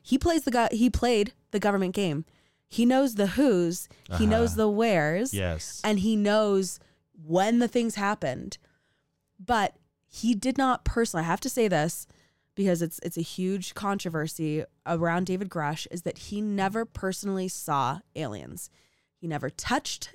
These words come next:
Speaker 1: aliens. He never met aliens. He never experienced al-,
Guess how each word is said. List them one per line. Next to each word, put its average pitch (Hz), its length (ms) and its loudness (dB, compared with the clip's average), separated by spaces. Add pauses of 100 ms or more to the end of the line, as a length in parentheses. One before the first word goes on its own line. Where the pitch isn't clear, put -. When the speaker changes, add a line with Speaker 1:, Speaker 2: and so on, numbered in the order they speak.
Speaker 1:
aliens. 285 600 0 (300)
He - 180 -6
never 160 280 -2
met 208 320 -2
aliens. 247 680 -2 (440)
He - 200 -4
never 220 540 2
experienced 180 800 0
al-, - 220 -2